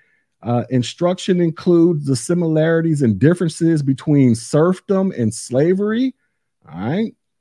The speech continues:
Instruction includes the use of maps to identify trade routes. So we're gonna learn about all that stuff, right?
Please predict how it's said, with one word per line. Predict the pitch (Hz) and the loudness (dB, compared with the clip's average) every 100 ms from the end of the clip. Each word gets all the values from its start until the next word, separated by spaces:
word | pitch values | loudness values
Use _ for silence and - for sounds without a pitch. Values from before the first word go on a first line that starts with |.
| _ _ | _ _
Instruction | 107 - - 170 165 170 | -10 -10 -4 -4 -2 -2
includes | 165 160 180 165 156 | -2 -2 0 2 2
the | 123 | 0
use | 113 165 - | 0 -2 0
of | 107 | 2
maps | 107 127 165 175 - | 4 4 2 -2 -8
to | - 127 | -4 -2
identify | 113 92 147 151 - 127 98 | 0 0 0 -2 -2 -2 -2
trade | - - 131 170 180 | -6 -4 0 0 0
routes. | 170 185 196 196 - | -2 -2 -2 -4 -8
So | - 92 | -12 -8
we're | 104 139 | -6 -4
gonna | 139 | -4
learn | 147 147 | -4 0
about | 135 92 | -2 -2
all | 143 170 165 | -2 -2 -2
that | 170 170 | -4 -8
stuff, | - 117 92 - | -6 -2 -2 -4
right? | 98 139 | -4 -4